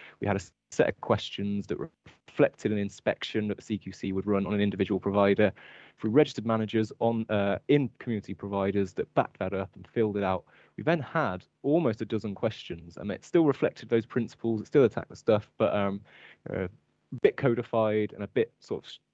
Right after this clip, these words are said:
um, complex, and, you know, could almost trigger that kind of, um, response, as well as being a bit more,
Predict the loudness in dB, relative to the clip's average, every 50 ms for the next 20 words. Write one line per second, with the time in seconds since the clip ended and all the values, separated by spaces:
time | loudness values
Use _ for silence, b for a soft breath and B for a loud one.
0 | b b b b _ -4 -2 -2 -2 -4 -6 -8 -8 -10 -12 _ _ -2 -2 -2
1 | -2 0 0 0 0 0 -4 -16 -20 -16 -12 -10 -8 -8 -8 -6 -6 -6 -6 -6
2 | b b b b b _ 4 6 8 8 8 6 2 -2 -6 0 2 2 4 4
3 | 2 2 2 0 -2 -4 -4 -4 -4 -2 -2 -4 -2 0 0 0 0 -2 -4 -6
4 | -8 -10 -12 _ _ _ -6 -6 -6 0 _ 2 2 2 -2 -6 -8 -8 -4 -2
5 | -2 -2 -2 -4 -2 -2 -2 -2 -2 -4 -4 -4 -6 -4 -2 0 2 2 2 0
6 | -2